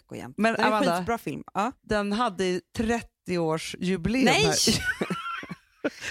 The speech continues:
Speaker 2: Förstår du? Det säger mycket om hur gamla vi är.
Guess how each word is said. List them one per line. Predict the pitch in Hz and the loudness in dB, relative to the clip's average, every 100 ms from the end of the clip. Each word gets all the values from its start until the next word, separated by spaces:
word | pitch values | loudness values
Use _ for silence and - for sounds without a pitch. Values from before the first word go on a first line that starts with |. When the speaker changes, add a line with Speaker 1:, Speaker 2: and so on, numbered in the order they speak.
| - | 0
Speaker 2:
Förstår | 302 453 277 | 2 4 2
du? | 196 - - _ _ _ 196 - 202 | 0 -4 -20 _ _ _ -20 -10 -4
Det | 285 | 0
säger | 269 254 247 | 2 2 2
mycket | 247 - - | 0 0 0
om | 214 180 | -2 0
hur | 175 | -2
gamla | 170 180 160 160 | 0 0 0 0
vi | 160 180 | 0 0
är. | 147 | 0